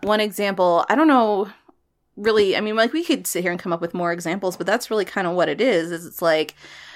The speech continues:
whether you're pl-, coming up with your plot first or whether you're coming up with your character first, if you come up with your plot first, look at your plot and say, "Well, what dangerous situations have I put this person in?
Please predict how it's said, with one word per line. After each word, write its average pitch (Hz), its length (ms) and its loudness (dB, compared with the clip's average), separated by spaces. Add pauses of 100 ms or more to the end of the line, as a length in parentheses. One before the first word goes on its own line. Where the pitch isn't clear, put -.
(200)
whether 262 400 4
you're 240 200 4
pl-, - 160 -16
coming 247 240 0
up 208 60 0
with 190 100 -10
your 185 100 2
plot - 380 4
first 156 540 -2
or 208 100 0
whether 202 160 4
you're 185 140 -2
coming 214 240 -6
up 165 80 -8
with 175 80 -12
your 160 100 -10
character 233 400 -2
first, 175 260 -2
if 220 120 -2
you 214 180 -8
come 277 180 2
up 277 120 2
with 240 100 -2
your 202 100 2
plot 254 300 2
first, 180 260 -2
look 220 140 2
at 214 80 -4
your 180 80 0
plot 214 320 2
and 196 100 -6
say, 175 140 0
"Well, 175 140 2
what 240 260 2
dangerous 226 400 0
situations 190 560 -2
have 226 120 2
I 175 100 4
put 254 240 -6
this 170 140 -8
person 165 340 -4
in? 139 260 -6